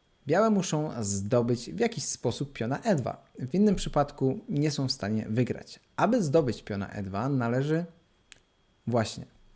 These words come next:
przyprowadzić króla w okolice piona E dwa.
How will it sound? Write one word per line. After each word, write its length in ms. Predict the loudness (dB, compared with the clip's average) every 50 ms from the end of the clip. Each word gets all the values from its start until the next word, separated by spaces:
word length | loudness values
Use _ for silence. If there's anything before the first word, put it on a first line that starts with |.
| _ -20 -20 -20 -20 _ _ _ _ _ -20 -20 _ _ _ _ -8
przyprowadzić 680 | -2 -2 -2 0 2 4 6 6 6 6 4 -2 -4
króla 640 | -12 -10 -2 0 2 2 4 2 0 -2 -6 -10 -16 _ _ _ _ _ _ _ _ _ _ _ _ _ -8
w 360 | -6 -4 0 2 2 2 2 0 -4
okolice 580 | -10 -8 -2 0 2 2 2 2 2 0 0
piona 400 | 0 0 -4 -2 0 0 -2 -2 -2
E 120 | -2 -2
dwa. 280 | -2 -2 -8 -12 -14